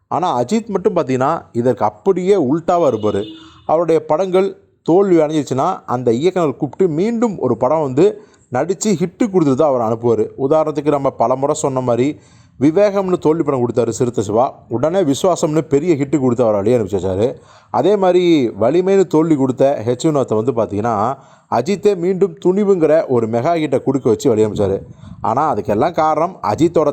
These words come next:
தலையீட்டால தான் அந்த முதல் படங்கள் ஓடாம போனது அப்படிங்கிறது வேற கதை. But இருந்தாலும் கூட, பிராயச்சித்தமா அவங்களுக்கு இன்னொரு படம் நடிச்சு கொடுத்து வெற்றி அடைய வச்சு அவரை வழி அனுப்பிக்கிறது உண்மையாலுமே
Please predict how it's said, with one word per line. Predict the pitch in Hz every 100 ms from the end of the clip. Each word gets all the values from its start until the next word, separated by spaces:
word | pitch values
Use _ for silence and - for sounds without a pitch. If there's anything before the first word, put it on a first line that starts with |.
| -
தலையீட்டால | 113 151 147 143 139
தான் | 151 185
அந்த | 156 135
முதல் | 117 131 175
படங்கள் | 151 147 143 147
ஓடாம | 117 113 147 156 147
போனது | 135 131 143 139 151
அப்படிங்கிறது | 113 127 120 123 160
வேற | 131 147 123
கதை. | 127 123 - - - - -
But | 135
இருந்தாலும் | 143 190 196 196
கூட, | 170 190 -
பிராயச்சித்தமா | 151 175 - 151 143 165 196
அவங்களுக்கு | - 107 135 143 123 139
இன்னொரு | 127 165 180 151
படம் | 143 156
நடிச்சு | 120 127 151
கொடுத்து | 131 120 113 190 233 - - _
வெற்றி | 120 135 - 180
அடைய | 135 143 170
வச்சு | 151 - 233 240 -
அவரை | 120 123
வழி | 113 127
அனுப்பிக்கிறது | 156 127 123 113 110 - -
உண்மையாலுமே | 131 135 160 151 143 143